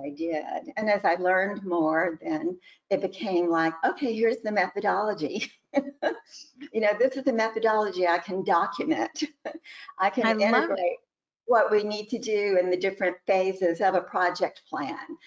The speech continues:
Speaker 1: You know, I can
Speaker 2: Yep.
Speaker 1: integrate change management with project management, and oh my God, it actually works. <laughs> So
Speaker 2: I'm trying to,
Speaker 1: it's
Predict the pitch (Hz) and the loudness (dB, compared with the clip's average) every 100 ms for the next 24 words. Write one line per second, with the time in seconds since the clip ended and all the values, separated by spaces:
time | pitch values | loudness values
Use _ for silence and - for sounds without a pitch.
0 | - - 185 170 165 180 190 175 180 185 | -20 -14 -4 0 2 0 0 4 4 4
1 | 175 165 160 - _ - 214 202 208 - | 2 2 0 -6 _ -2 0 0 -4 -2
2 | 180 175 190 170 165 170 - 175 247 - | 2 2 0 -2 -2 -4 -2 0 2 0
3 | - 170 160 160 160 - 151 156 - 226 | -2 2 4 2 0 -4 -2 -2 -2 -2
4 | 240 240 254 - 170 175 185 - 220 233 | -2 -4 -4 -2 -2 -4 -6 -8 -4 -2
5 | 233 311 - - - - - 254 254 _ | 0 -2 -6 -14 -16 -18 -4 -4 -4 _
6 | 640 640 679 - - - - - - 285 | -12 -12 -12 -14 -14 -2 4 6 6 4
7 | 311 285 247 - | 2 2 0 -8